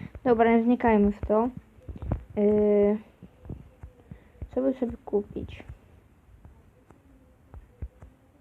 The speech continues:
Mm, ciasto, ciastko. Mm, za cztery.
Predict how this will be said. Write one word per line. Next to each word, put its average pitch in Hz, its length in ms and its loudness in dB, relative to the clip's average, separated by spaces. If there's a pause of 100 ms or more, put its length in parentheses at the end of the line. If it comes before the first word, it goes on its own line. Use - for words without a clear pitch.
(1500)
Mm, 220 360 0 (120)
ciasto, 269 640 -6 (120)
ciastko. 277 680 -2 (2250)
Mm, 254 520 0 (2000)
za 277 100 2
cztery. 240 720 2